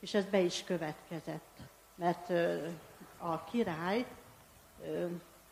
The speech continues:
egyszer úgy sétált a palotáján, hogy ő ez,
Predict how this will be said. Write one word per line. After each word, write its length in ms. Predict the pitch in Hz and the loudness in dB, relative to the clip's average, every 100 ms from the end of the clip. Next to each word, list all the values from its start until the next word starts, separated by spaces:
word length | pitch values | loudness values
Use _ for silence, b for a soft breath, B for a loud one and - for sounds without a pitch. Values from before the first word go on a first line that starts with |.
| - | -12
egyszer 300 | 190 - 202 202 | -10 -2 -2 -2
úgy 120 | 208 | -2
sétált 520 | - 180 175 165 - | -2 -2 -2 -8 -8
a 60 | 165 | -10
palotáján, 760 | 202 180 - 180 165 160 156 147 | -6 -6 -8 -8 -6 -4 -6 -8
hogy 180 | 165 160 | -10 -6
ő 180 | 170 165 160 | -6 -8 -10
ez, 140 | 180 | -10